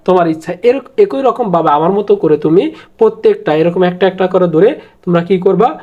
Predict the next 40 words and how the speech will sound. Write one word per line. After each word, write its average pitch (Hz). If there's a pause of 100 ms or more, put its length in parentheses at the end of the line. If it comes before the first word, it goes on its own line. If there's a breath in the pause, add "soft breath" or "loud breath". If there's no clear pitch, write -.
(180 loud breath)
ওইখানে 202
লিখে 185
দিবা। 139 (220 loud breath)
এরপরে 254
যদি 240
আসি 208
দেখো 190
কার্বনের, 214
কার্বনের 196
এই 180
যে 190
বাম 160
পাশ, 180
ডান 160
পাশে 190
উপরে 196
দেখো 170
ভর 156
সংখ্যা 180
যেটা 185 (260 loud breath)
কত 160
আছে? 170
টুয়েলভ 170
আছে। 147
তাহলে 156
আমি 160
কি 165
করব? 160 (360 loud breath)
টুয়েলভটাকে 180
প্রেস 180
করে 214
এম 175
প্রে-, 175 (140)
প্রেস 165
করে 147
দিলাম। 147 (260 loud breath)
তারপর 202
কত? 233 (200 loud breath)
নাইট্রোজেনের 175
কত? 196